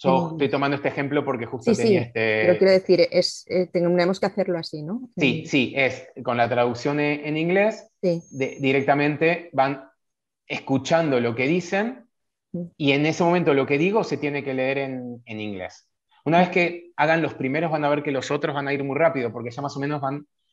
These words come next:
Speaker 1: cogiendo ritmo. ¿Vale?
Speaker 2: Ya.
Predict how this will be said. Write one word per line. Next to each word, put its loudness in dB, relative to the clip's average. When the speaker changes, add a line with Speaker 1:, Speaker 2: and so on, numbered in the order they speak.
Speaker 1:
cogiendo -2
ritmo. -6
¿Vale? 0
Speaker 2:
Ya. -12